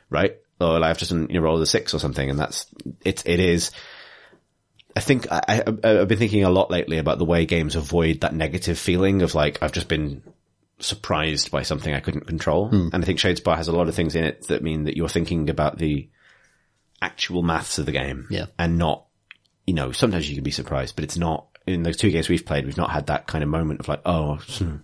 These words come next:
Speaker 1: I guess I'm dead." Like, whenever, like, I lost a guy, you lost a guy, we both knew that was a
Speaker 2: <laughs> Yeah,
Speaker 1: very
Speaker 2: definitely.
Speaker 1: evident possibility.
Speaker 2: Yeah, yeah, for sure.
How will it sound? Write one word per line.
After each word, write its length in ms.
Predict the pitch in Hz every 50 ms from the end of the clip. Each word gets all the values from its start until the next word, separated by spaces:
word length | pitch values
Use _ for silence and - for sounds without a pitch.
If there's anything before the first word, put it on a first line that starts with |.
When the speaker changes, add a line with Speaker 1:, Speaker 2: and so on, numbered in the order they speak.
| _ -
Speaker 1:
I 60 | 80
guess 200 | 76 87 80 -
I'm 60 | 76
dead." 200 | 73 87 78 69
Like, 160 | 78 78 - - - - -
whenever, 400 | - 117 120 120 117 110 104 107
like, 240 | 98 95 95 - -
I 140 | - 95 104
lost 220 | 98 92 90 - 92
a 20 |
guy, 140 | 87 85 82
you 160 | 80 82 92
lost 220 | 90 82 76 -
a 20 | 78
guy, 100 | 76 76
we 80 | 76
both 300 | 78 71 90 85 71 -
knew 240 | 90 87 82 80 78 71
that 160 | 71 - -
was 120 | 80 69
a 80 | 71 69 - - -
Speaker 2:
<laughs> 200 | - - - -
Yeah, 120 | - 131 104
Speaker 1:
very 20 | 87 107 107 95 98 101
Speaker 2:
definitely. 80 | 98 -
Speaker 1:
evident 340 | 110 98 85 87 87 85 -
possibility. 460 | 87 85 - 92 78 80 - - 117
Speaker 2:
Yeah, 160 | 98 92 92
yeah, 220 | 92 92 90 85
for 120 | - - 107
sure. 240 | - - 92 87